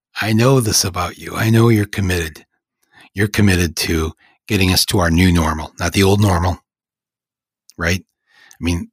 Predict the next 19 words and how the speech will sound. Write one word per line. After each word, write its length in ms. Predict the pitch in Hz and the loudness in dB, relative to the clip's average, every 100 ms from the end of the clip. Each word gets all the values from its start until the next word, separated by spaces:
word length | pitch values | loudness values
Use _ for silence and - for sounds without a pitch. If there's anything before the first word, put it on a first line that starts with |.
| - | -12
there 100 | 95 | -8
were 160 | 90 - _ _ _ _ | -8 -10 _ _ _ _
many 220 | 87 135 | 0 0
things 240 | 156 175 143 | 4 4 4
about 160 | 147 | 4
the 80 | 139 | 2
old 180 | 110 117 | 2 4
normal 300 | 110 107 107 | 4 4 2
that 160 | 110 | 0
we 160 | 87 101 | 0 -2
liked, 340 | 113 92 76 - - - _ _ _ - | 0 -2 -6 -12 -18 -18 _ _ _ -12
<laughs> 480 | - - _ _ | -10 -12 _ _
and 100 | - | -2
we 140 | 113 117 | 2 4
will 120 | 123 | 4
have 260 | 104 110 101 | 4 2 2
those 480 | 95 90 87 - | 0 0 0 0
things 420 | - 92 80 80 - | -2 -4 -6 -6 -6
back, 260 | 90 78 | -6 -6